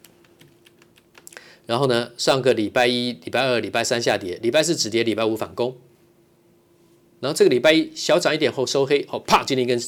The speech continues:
长黑下来，等于是延续了一七七零九的波段高点，跌到今天的一六四六零点。那一六四六零点来讲的话呢，那这个跌幅也是超过一千多点啊，对不对？合不合理？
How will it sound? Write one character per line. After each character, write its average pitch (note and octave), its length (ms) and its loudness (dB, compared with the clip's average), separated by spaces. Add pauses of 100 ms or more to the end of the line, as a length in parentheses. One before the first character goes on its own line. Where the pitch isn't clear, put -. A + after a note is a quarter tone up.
长 G#2+ 200 -8
黑 A#2+ 100 2
下 A2+ 180 0
来， F#2 140 -8
等 C3 160 0
于 F3+ 60 2
是 A3 100 0
延 C#3+ 240 2
续 G3+ 100 2
了 D3 80 4
一 F#3 160 -4
七 F3 140 0
七 F3+ 160 0
零 D3 160 0
九 A#2+ 140 0
的 A#2+ 80 0
波 D#3+ 120 -2
段 C#3+ 160 0
高 C#3 140 2
点， A2+ 140 -2
跌 B2+ 160 2
到 C#3+ 100 2
今 C3+ 160 -4
天 C3 140 -2
的 A#2+ 80 -2
一 D#3 200 0
六 D3 160 4
四 - 240 -2
六 C3 200 4
零 F#2+ 180 -10
点。 G2 220 -12 (1300)
那 D#3+ 200 -6
一 G3+ 240 -2
六 F#3 280 8
四 D3 480 0
六 C#3+ 300 6
零 G#2 280 -6
点 A#2 300 -4
来 G2 160 -8
讲 G2 180 -8
的 F#2+ 60 -18
话 G2+ 120 -6
呢， F#2 180 -18 (1800)
那 D3+ 60 -6
这 D#3+ 100 0
个 D3 60 2
跌 C3+ 140 2
幅 A#2+ 120 -2
也 A2 40 -2
是 A#2 100 -8
超 A#2+ 160 -4
过 A#2 140 0
一 G#2+ 60 -4
千 G#2+ 180 -6
多 G#2 140 -4
点 G#2 200 -10
啊， - 200 -20
对 G#2 100 -6
不 G#2+ 60 -6
对？ G#2 140 -8 (1600)
合 - 140 -4
不 B2+ 60 4
合 G#2 140 -6
理？ F#2 160 -16